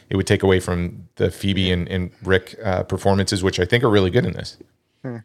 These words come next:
Speaker 2: And I was gonna ask if she would have rewritten anything here, 'cause I know this is around the time she started doing script doctoring. So I wasn't sure
Speaker 1: Yeah.
Speaker 2: if, like, that's also just,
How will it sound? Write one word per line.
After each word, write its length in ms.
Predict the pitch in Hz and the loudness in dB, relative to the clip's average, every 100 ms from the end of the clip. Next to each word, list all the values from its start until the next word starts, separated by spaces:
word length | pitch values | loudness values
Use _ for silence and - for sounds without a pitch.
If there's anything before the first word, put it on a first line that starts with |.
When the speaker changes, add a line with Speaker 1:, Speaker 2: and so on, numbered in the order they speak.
| - | 0
Speaker 2:
And 80 | |
I 60 | 156 | 2
was 220 | 170 156 | 4 2
gonna 160 | 196 196 | 2 2
ask 400 | 139 156 143 139 | 4 2 0 -4
if 100 | 120 | -6
she 220 | - 139 | -4 -2
would 160 | 127 127 | 0 0
have 100 | 110 | 0
rewritten 440 | 123 113 123 120 | 0 0 -2 -2
anything 280 | 113 110 110 | -4 -4 -4
here, 160 | 113 | -2
'cause 100 | 107 | 0
I 60 | 120 | 0
know 140 | 127 | 2
this 180 | 147 - | 2 2
is 80 | 123 | 2
around 320 | 117 113 123 | 2 4 2
the 80 | 113 | 0
time 260 | - 123 113 | -2 -2 -2
she 160 | 120 | -4
started 300 | 110 120 107 | 0 2 2
doing 240 | 110 113 104 | 0 0 -2
script 320 | - 98 - | 0 -2 0
doctoring. 560 | 101 98 110 101 101 | -2 -2 -6 -8 -8
So 140 | - 117 | -4 0
I 80 | 117 | 2
wasn't 320 | 127 127 107 | 2 0 -2
sure 160 | - 127 | 2 2
Speaker 1:
Yeah. 60 | |
Speaker 2:
if, 100 | 120 | 0
like, 140 | 117 - | -4 -2
that's 240 | 120 - - | -4 -4 -2
also 240 | 117 120 | 0 0
just, 320 | 104 120 - | -2 -6 -6